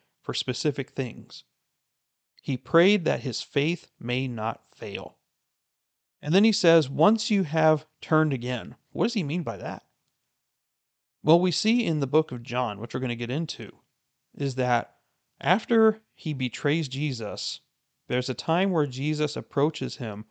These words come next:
and asks him three times, "Simon,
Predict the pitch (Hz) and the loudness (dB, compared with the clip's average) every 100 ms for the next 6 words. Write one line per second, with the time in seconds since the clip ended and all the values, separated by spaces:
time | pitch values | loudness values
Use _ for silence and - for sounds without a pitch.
0 | _ _ _ 117 117 131 127 - 139 131 | _ _ _ -6 0 0 -2 -6 -4 -4
1 | 123 - 131 151 - 127 - 120 - _ | -6 -8 -6 -4 -2 -4 -4 -12 -18 _
2 | _ _ _ _ _ _ _ _ _ _ | _ _ _ _ _ _ _ _ _ _
3 | _ _ _ - 123 131 151 | _ _ _ 0 2 4 2